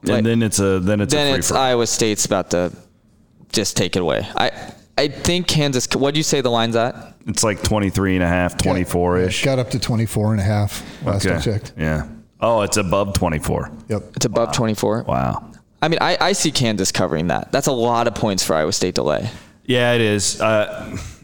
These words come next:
Speaker 1: I'm gonna predict a score where Iowa State covers that, but I, I don't know if I would. It, and Rob, we've done enough of these senior days. We've covered enough of these two, where they're kind of, they're kind of weird.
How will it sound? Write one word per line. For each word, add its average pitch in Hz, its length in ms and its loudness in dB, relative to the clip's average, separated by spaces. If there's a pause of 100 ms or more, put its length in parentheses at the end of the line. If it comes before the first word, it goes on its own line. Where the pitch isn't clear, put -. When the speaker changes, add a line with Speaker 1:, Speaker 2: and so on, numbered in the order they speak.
(120)
Speaker 1:
I'm 117 80 2
gonna 127 160 2
predict 104 480 0
a 98 460 0
score 107 400 2
where 98 100 2
Iowa 98 260 2
State 101 320 0
covers 101 380 0
that, 101 260 2
but 95 140 2
I, 95 280 2
I 98 40 2
don't 90 240 0
know 90 180 2
if 87 140 0
I 82 100 2
would. 78 520 -2 (180)
It, - 360 -8 (360)
and 131 160 2
Rob, 139 240 2
we've 113 260 0
done 107 180 0
enough 101 220 0
of 98 60 0
these 90 180 0
senior 101 280 0
days. 85 500 -2 (920)
We've 98 160 -2
covered 95 300 0
enough 92 240 0
of 90 60 -2
these 90 200 0
two, 90 220 0
where 90 120 2
they're 92 160 0
kind 120 240 0
of, 85 280 -4
they're 95 120 0
kind 117 200 0
of 90 80 0
weird. 87 340 0